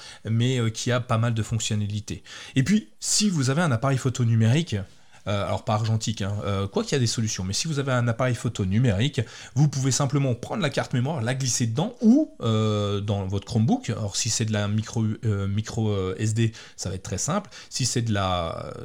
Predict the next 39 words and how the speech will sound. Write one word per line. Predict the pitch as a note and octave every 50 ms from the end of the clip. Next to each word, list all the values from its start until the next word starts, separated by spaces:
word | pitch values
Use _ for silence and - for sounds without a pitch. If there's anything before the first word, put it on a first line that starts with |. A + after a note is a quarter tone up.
| - - - -
la | G2 G2+ G#2+ G2+ G2+
nano, | A2 A#2 B2 B2+ B2 A#2 A#2+ -
euh, | B2 G2+ F2 - - - - C3 - - - -
micro | C3 B2 A#2+ - D3+
S | C#3+ C#3
D, | D3 D#3 -
S | C3+ B2 G#2+
D, | A#2 C3
pardon, | C3+ - G#2 A2+ G#2+ C3
j'ai, | C3 G#2+ G2 E2+
j'ai | G2+ A2
perdu | G#2+ G#2+ G2+ G#2
le | G2+ G2
terme, | - C3 B2+ B2 - - - -
c'est | - -
un | C3
peu | A#2+ D#3 C#3+
plus | D3 E3
complexe, | - D3+ B2 G#2+ B2 C#3 D#3+ - -
mais | A2+
il | G#2+
existe | A2 G#2+ A2 B2 C#3+ C3
des, | B2 G#2+ G#2 G2+ G2 G2 G2 G2 - - - - -
des | - A2 G#2 A2 - -
hubs, | A#2+ B2+ C#3+ C#3 A2 F#2+ F#2+ G2 G2+ G#2+
j'en, | G2+ G#2+ G#2 G#2 G#2+ A2 - A2
j'en | A2 A#2
parle | A2+ C#3 C3 B2
souvent | - - C3 B2 C3+ C3+
du | A#2+ A2 G#2+ A2
hub | A2+ A2+ G#2+
interactif, | G2 F#2 - G#2+ G2+ G2+ - - - A#2+
que | - -
j-, | G2+ - -
du | B2 A#2 A2+ B2 B2+ C3
hub | B2 A#2 G2+ F#2+ G2
que | - - G#2
j'utilise | G#2 G#2+ G#2+ - A#2+ A#2+ B2+ A#2 G#2 G2 F#2+
chez, | - - - -